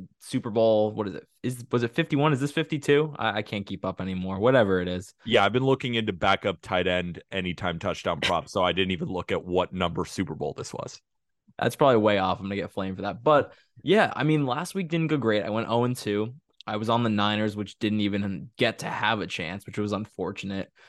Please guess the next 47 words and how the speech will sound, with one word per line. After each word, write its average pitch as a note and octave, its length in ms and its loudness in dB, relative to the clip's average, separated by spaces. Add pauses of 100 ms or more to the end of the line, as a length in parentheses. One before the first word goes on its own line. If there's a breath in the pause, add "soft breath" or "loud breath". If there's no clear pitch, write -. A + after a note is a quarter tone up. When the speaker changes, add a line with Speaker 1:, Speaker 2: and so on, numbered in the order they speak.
(200 soft breath)
Speaker 1:
Um, G2+ 360 0
and A2 120 -4
then A#2+ 120 2
I A#2+ 80 4
was A2 120 0
on A#2 160 2
the A#2+ 80 0
Bengals G#2+ 440 0
money A2 180 -2
line G2 300 -2
as F#2 100 -6
well, G2+ 460 0
and F#2+ 540 -4 (840)
should - 260 4
have G4+ 140 8
won. B2+ 440 4
They C3 120 4
could, C#3 260 2
they D3 160 6
really A#3+ 200 2
had F#3 160 0
a C3+ 40 -2
chance B2 360 -6
to D3+ 100 0
win G#2+ 180 0
the G2+ 80 -4
game. G2 460 -6
Um, G2+ 600 0
so C#3+ 140 2
at D3+ 60 4
least G#3+ 160 -2
they G3+ 120 2
had D#3+ 120 4
a C3 60 0
chance G2+ 360 -8
to - 100 -20
win E2 100 -10
the B1+ 80 -10
game. G#1+ 200 -10
I'm, G2+ 140 -8
I'm G#2 240 -4
happy A#2+ 360 -4
with A2+ 100 0
my G#2 160 0
analysis G2+ 560 -4
there, G2+ 200 -2
but, A#2+ 260 0